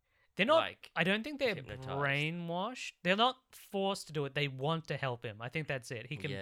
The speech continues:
Speaker 1: compels them to help
Speaker 2: That's
Speaker 1: him.
Speaker 2: why Kirk doesn't get convinced, 'cause
Speaker 1: It
Speaker 2: Kirk's like,
Speaker 1: kind of
Speaker 2: "No."
Speaker 1: reminded me of, like, the Mule from the Foundation series. He's sort of got that power where it's like suddenly people wanna help him.
Speaker 2: Ah, okay. I haven't
Speaker 1: Uh,
Speaker 2: read that.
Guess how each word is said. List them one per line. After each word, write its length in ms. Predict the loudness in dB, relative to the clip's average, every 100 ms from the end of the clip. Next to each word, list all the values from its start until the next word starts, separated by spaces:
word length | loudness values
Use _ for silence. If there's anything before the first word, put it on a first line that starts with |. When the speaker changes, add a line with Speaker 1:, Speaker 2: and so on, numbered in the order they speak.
| -4
Speaker 1:
compels 300 | -2 -2 -4
them 120 | -6
to 80 | -4
help 120 | -4
Speaker 2:
That's 80 | -2
Speaker 1:
him. 60 | -4
Speaker 2:
why 80 | -4
Kirk 360 | -4 -4 -4
doesn't 280 | -6 -8 -10
get 200 | -14 -14
convinced, 440 | -14 -12 -14 -14
'cause 120 | 0 2
Speaker 1:
It 100 | 2
Speaker 2:
Kirk's 240 | -2 -4
like, 80 | 2
Speaker 1:
kind 280 | 4 4 2
of 80 | -2
Speaker 2:
"No." 80 | -2
Speaker 1:
reminded 460 | 0 2 2 2
me 160 | -2 -2
of, 140 | -2
like, 260 | -2 -4 -4
the 120 | -8
Mule 420 | -6 -4 -4 -6 -8
from 200 | -10 -10
the 100 | -8
Foundation 600 | -8 -6 -6 -6 -6 -8
series. 400 | -4 -2 -2 -2
He's 180 | -6 -6
sort 240 | -4 0
of 80 | 0
got 180 | 0 0
that 200 | 0 0
power 320 | -2 0 2
where 160 | 0 -2
it's 240 | -4 -6
like 140 | -8 -8 _ _
suddenly 280 | -8 -4 -4
people 260 | -6 -8 -8
wanna 220 | -6 -8
help 340 | -8 -10 -10
him. 340 | -8 -8 -8 -10 -14
Speaker 2:
Ah, 260 | -14 -14 -14
okay. 340 | -16 -18 -18 -16 -10
I 60 |
haven't 200 | -8 -8
Speaker 1:
Uh, 40 | -8
Speaker 2:
read 160 | -10
that. 280 | -10 -14 -16